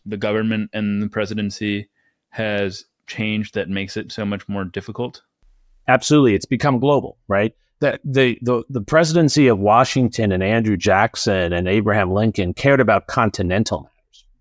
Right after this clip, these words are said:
Speaker 2: So, uh, anyone who studies the history of American Indians, Native peoples, will say, you know, there's long been a push to expand and the use of force to expand into different areas.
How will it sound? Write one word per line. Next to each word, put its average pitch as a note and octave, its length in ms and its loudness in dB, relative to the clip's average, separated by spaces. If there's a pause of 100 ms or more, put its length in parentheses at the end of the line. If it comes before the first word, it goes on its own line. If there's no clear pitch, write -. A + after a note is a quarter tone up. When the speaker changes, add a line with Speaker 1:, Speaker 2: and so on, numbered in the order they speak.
(680)
Speaker 2:
So, A2 320 2 (400)
uh, G#2 320 4
anyone A#2+ 320 4
who A2 80 2
studies G2+ 520 2
the F#2+ 240 0
history G#2 340 2
of F2+ 80 2
American F#2 420 0
Indians, F#2 520 2
Native F#2 260 0
peoples, F2+ 480 0 (340)
will G2+ 140 0
say, G2+ 340 2
you G2+ 240 -2
know, E2+ 220 -2
there's F#2+ 240 -2
long B2+ 340 4
been G#2+ 300 2 (140)
a - 40 -20
push - 360 -2
to G#2+ 160 0
expand E2 600 -2 (360)
and F#2+ 100 -2
the G2+ 80 2
use A2+ 240 4
of G2 100 -2
force G#2 260 2
to F#2+ 140 0
expand F#2 460 0
into F2 220 -2
different F2 380 -4
areas. F#2 640 -2